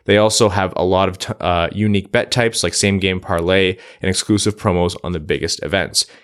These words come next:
And when you win, you get your winnings back safely in as little as twenty-four hours. Now listen to this. FanDuel is letting you place your first bet risk-free up to one thousand dollars. Just place a bet on any game and FanDuel will refund you up to one thousand dollars back if you don't win your first bet.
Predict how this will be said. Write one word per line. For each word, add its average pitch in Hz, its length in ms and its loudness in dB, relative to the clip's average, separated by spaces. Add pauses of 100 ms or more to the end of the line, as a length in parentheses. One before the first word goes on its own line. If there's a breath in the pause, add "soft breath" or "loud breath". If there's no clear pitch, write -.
And 131 280 2
when 104 140 2
you 110 160 4
win, 101 220 4
you 101 140 2
get 104 160 0
your 98 140 2
winnings 92 260 -2
back 87 240 -2
safely 95 400 0
in 87 80 -2
as 87 140 -4
little 85 260 -2
as - 100 -4
twenty-four 87 480 -4
hours. - 500 -6 (500 loud breath)
Now 98 140 4
listen 120 240 2
to 131 40 4
this. 98 320 0 (100)
FanDuel 147 500 4
is 127 100 0
letting 123 200 2
you 117 140 -2
place 107 300 0
your 127 140 4
first 131 340 0
bet - 180 2
risk-free 131 600 0
up - 100 -4
to 131 100 -2
one 117 220 2
thousand 113 380 0
dollars. 87 480 0 (200 loud breath)
Just - 180 -2
place 107 180 2
a 101 40 -6
bet 98 160 2
on 95 140 0
any 127 200 2
game 113 320 2
and 92 120 -2
FanDuel 104 600 2
will 92 140 0
refund 101 360 2
you 95 60 4
up - 80 0
to 98 100 -2
one 104 180 2
thousand 98 320 0
dollars 85 240 -2
back 76 260 -4
if - 120 -20
you - 40 -6
don't 85 140 -4
win 73 120 -8
your 80 80 -10
first - 320 -8
bet. - 260 -4